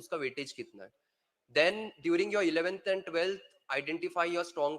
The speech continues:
points and your weak points and start working on your strong points like anything। Like जेईई के पेपर में आपको पूरा पेपर सॉल्व नहीं करना है, आपको handful of questions solve करने to get a good percentile and qualify for advance।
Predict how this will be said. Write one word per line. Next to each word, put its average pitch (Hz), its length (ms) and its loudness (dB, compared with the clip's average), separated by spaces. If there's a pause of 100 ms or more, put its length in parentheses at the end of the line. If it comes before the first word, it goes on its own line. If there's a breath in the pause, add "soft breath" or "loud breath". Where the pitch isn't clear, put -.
points 170 220 -4
and 151 160 -4
your 143 200 -2
weak 156 240 -6
points 180 380 0 (340)
and 151 120 2
start 160 320 2
working 160 240 -2
on 165 80 0
your 170 80 -2
strong 151 300 -2
points 165 240 -2
like 156 260 -4
anything। 135 420 -2 (160)
Like 147 180 -2
जेईई 165 420 0
के 175 100 -4
पेपर 165 340 -4
में 170 140 -2
आपको 147 360 0
पूरा 156 140 0 (100)
पेपर 165 180 -4 (120)
सॉल्व 147 180 0
नहीं 151 240 -2
करना 123 200 -2
है, 104 120 -10 (400)
आपको 147 400 -2
handful 160 320 0
of 170 60 -10
questions 165 360 -2
solve 151 260 -2
करने 156 220 -4
to 156 140 -16
get 143 80 -6
a 151 120 -8
good 143 200 -10
percentile 156 380 -4
and 160 120 -6
qualify 139 400 -6
for 143 80 2
advance। 123 480 -2